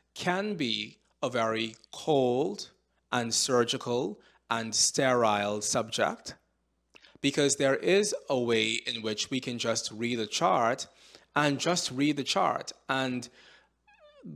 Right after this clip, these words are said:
go through it as if we're going through a laundry list of details and completely ignore the person behind the chart or the person who wears that chart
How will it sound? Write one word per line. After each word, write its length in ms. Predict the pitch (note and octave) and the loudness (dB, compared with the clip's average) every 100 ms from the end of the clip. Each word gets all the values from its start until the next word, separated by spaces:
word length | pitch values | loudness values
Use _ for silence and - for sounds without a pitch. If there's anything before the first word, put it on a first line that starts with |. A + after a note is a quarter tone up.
| - | 4
go 220 | D3 D3+ | 6 6
through 320 | - E3+ D#3+ | 2 2 4
it 100 | D3+ | 4
as 180 | C#3 C3+ | 4 0
if 120 | B2+ | 0
we're 100 | C3 | 0
going 320 | C3 B2 B2+ | 2 0 0
through 220 | B2 C#3 | -2 0
a 20 | B2 | 0
laundry 500 | A2 A2 A#2+ B2 B2+ | 2 0 -2 -2 0
list 240 | A#2+ - | 0 0
of 120 | A2+ | -4
details 560 | A2+ A2+ - B2 A#2 A#2 B2 | -4 0 2 4 4 2 -2
and 120 | A#2+ | -6
completely 580 | A#2+ A2+ - F3 E3+ C3+ | -8 -8 -8 -6 -4 -4
ignore 640 | A#2 G#2+ A#2+ A#2 G#2 G2+ - - - | -4 -4 0 2 2 -2 -8 -20 -12
the 120 | G#2+ | -10
person 800 | - - E3+ - B2+ F#2+ G2 - _ _ _ _ | -6 2 2 4 0 0 -6 -18 _ _ _ _
behind 540 | A#2+ A2 C#3 C#3+ C#3+ | -6 -4 -4 -2 -2
the 60 | C3 | -2
chart 540 | - A#2 E2 C#2 - - - - | -2 0 0 -4 -8 -14 -18 -4
or 120 | A#2+ | -2
the 120 | A2+ | -2
person 560 | - - E3 - C3+ A2+ | -4 0 2 2 -4 -6
who 240 | - F#3+ | -6 -4
wears 500 | C3+ A#2+ B2 E3 F3 | -2 0 2 4 2
that 220 | B2 A2+ | 0 0
chart 440 | - A#2+ G#2 G2 | -2 0 2 0